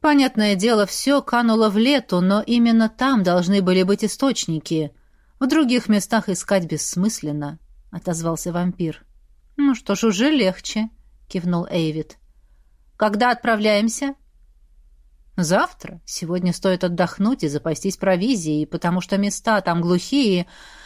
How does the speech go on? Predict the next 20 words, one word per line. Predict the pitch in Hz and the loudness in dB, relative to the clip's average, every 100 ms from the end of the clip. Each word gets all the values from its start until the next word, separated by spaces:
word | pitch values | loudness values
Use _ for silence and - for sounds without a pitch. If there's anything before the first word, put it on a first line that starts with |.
| - | -2
а | 254 233 | 0 2
бывшее | 240 - - 202 | 2 0 0 0
плато | 202 202 196 | 2 0 2
единорогов | 214 196 208 202 226 240 240 | 0 2 2 4 2 0 0
и | |
вовсе | 233 285 - 311 | 2 0 0 -4
считается | 254 - 175 175 190 | -4 -2 -2 0 -2
гиблым. | 175 208 170 160 170 170 - _ - | 0 0 0 0 0 -2 -6 _ -8
Правда, | 170 151 | -6 -2
никто | 160 - 160 | -4 -4 -8
не | 165 | -6
знает, | 170 165 - | -4 -6 -6
почему», | 185 - 202 185 - - - - - - _ - | -10 -8 -6 -6 -8 -16 -20 -20 -20 -20 _ -8
пожал | 160 165 156 | -4 -4 -4
плечами | 170 160 180 175 175 - | -6 -4 -2 -2 -2 -2
Айкман. | 170 156 - 151 147 - _ _ _ - - _ _ _ _ _ _ _ _ - _ 240 | -4 -6 -8 -8 -10 -14 _ _ _ -20 -20 _ _ _ _ _ _ _ _ -20 _ -2
«Думаю, | 233 247 240 240 | 2 4 4 2
там | 233 226 | 2 0
стоит | - 208 214 185 | 0 0 2 0
защита», | 190 - - 226 - 151 | -2 -2 -6 -6 -6 -10